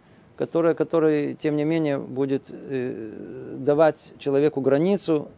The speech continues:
до этого места и не более того. Чтобы не было такого, что человек подумал, что все зависит от него. То есть, и чем больше часов, тем больше заработаю. Может быть, ты заработаешь больше, но ты же не знаешь, сколько тебе, э, расходов,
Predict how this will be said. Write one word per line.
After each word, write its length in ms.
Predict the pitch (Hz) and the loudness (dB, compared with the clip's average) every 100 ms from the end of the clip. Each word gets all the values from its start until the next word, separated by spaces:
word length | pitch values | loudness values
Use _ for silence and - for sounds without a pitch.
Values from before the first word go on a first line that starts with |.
| - | -8
до 180 | 127 147 | 2 4
этого 320 | 147 147 139 | 4 2 0
места 380 | 156 180 - 175 | 0 -2 -4 -4
и 100 | 139 | -2
не 120 | 135 | -2
более 300 | 127 123 117 | 0 0 -2
того. 240 | 117 107 | -4 -8
Чтобы 240 | 117 123 143 | -10 -10 -6
не 100 | 180 | -4
было 180 | 175 | -2
такого, 360 | 143 151 180 156 | -2 -4 -4 -4
что 180 | - 135 | -6 -8
человек 280 | - 156 156 | -4 -4 -4
подумал, 460 | 131 160 175 156 - _ - _ | -4 -2 -2 -4 -8 _ -20 _
что 100 | 127 | -14
все 260 | - - 202 | -6 0 2
зависит 460 | 175 160 135 135 | 2 0 -4 -4
от 120 | 135 131 | -6 -4
него. 300 | 113 110 - - | -4 -6 -8 -16
То 40 | |
есть, 180 | 110 - - - - - | -18 -18 -20 -20 -18 -12
и 100 | 123 | -2
чем 220 | - 175 | 2 4
больше 280 | 170 151 143 | 4 2 0
часов, 400 | 180 - 226 202 | -2 4 4 4
тем 140 | 165 | 0
больше 260 | 147 151 139 | -2 -2 -4
заработаю. 560 | 135 127 120 107 - - _ _ - | -2 -2 -4 -8 -12 -20 _ _ -6
Может 340 | 180 226 220 226 | 2 4 4 4
быть, 240 | 214 147 | 4 4
ты 80 | 139 | 0
заработаешь 520 | 147 151 165 165 139 | 2 2 0 -2 -4
больше, 380 | 131 131 113 120 | 0 -2 -2 -8
но 100 | 117 | -4
ты 120 | 156 | -2
же 60 | 165 | -2
не 80 | |
знаешь, 260 | 151 214 180 | -4 -4 -4
сколько 280 | - 156 131 | -2 -2 -2
тебе, 400 | 139 135 139 135 | -4 0 0 0
э, 280 | - 120 113 | -8 -8 -2
расходов, 520 | 143 - 196 170 131 | -2 2 2 4 2